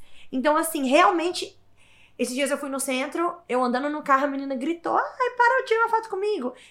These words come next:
E aí, nesse dia foi muito legal, isso faz uns dois meses. Eu encontrei três pessoas diferentes, tava no hot dog, comendo, depois eu fui numa loja fazer, e depois eu tava passando de carro, a moça mandou eu parar. Eu falei, "Caramba, três situações completamente diferentes uma da outra."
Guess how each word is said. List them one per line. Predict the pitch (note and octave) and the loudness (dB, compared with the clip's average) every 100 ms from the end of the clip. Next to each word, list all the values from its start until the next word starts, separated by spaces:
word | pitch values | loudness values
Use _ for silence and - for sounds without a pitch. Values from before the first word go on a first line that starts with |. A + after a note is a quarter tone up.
| - | -4
E | A#3+ | -2
aí, | A#3+ | 0
nesse | B3+ C4+ | -2 -2
dia | A3+ C#4 | -2 -2
foi | C#4 | 0
muito | B3 B3+ D#4 | -4 -4 -4
legal, | E4 G#3+ | 2 2
isso | G3 | 2
faz | - A#3 | 0 0
uns | A#3+ G#3+ | -2 -6
dois | B3+ E4+ | -2 -2
meses. | B3+ G#3 G3 G#3 - | -2 -2 -4 -8 -4
Eu | A3 G#3+ - - | 0 0 -2 -10
encontrei | A3 A#3+ A3+ A#3+ | -6 -4 -2 -2
três | B3+ E4+ | -2 -4
pessoas | - D#4+ C4+ | -6 -4 -2
diferentes, | A#3 C4 A3 G3 C#4 F#4+ - - - | -2 -2 -2 -2 -6 -8 -12 -20 -4
tava | - A3+ A#3+ | 2 2 2
no | A#3 | 2
hot | A#3 - | 0 0
dog, | G#3+ G#3 G#3 A#3 D#4 | 2 6 6 6 -2
comendo, | - D4 A#3+ G#3 G#3 C4 | -4 -2 -2 -2 -4 -6
depois | - C4 A#3 A3+ | -6 -2 -2 -4
eu | |
fui | A3 | -6
numa | A#3 A3 | -4 -2
loja | G#3+ A#3 B3+ | 0 -2 -4
fazer, | B3+ A3+ G#3+ D4 - - - - | -6 -4 -2 -2 -4 -16 -20 -10
e | A#3+ | 0
depois | B3+ C4 C4 | 0 4 2
eu | C4 | 2
tava | C#4+ C#4 | 0 2
passando | C#4+ C4+ | -2 -2
de | C4 | -4
carro, | - B3+ | 0 0
a | |
moça | B3+ C4 C#4 | 0 -4 -6
mandou | C4+ C4+ | -6 -6
eu | |
parar. | C#4+ E4+ C#4+ | -4 -4 -4
Eu | A#3+ | -6
falei, | C4 C4+ - | -8 -12 -12
"Caramba, | D4+ E4+ C#4 B3+ A3+ | -8 -6 -6 -4 -4
três | - C#4 D#4 | -2 -2 -2
situações | - C4+ C4+ C4 | -4 -4 -4 -8
completamente | C4 C#4 C#4+ E4 D4 C4 | -6 -4 -6 -6 -12 -14
diferentes | - A#3+ A#3+ - | -8 -8 -8 -8
uma | B3+ | -4
da | B3 | -2
outra." | A#3+ G#3+ A3 D4 | -2 -4 -6 -14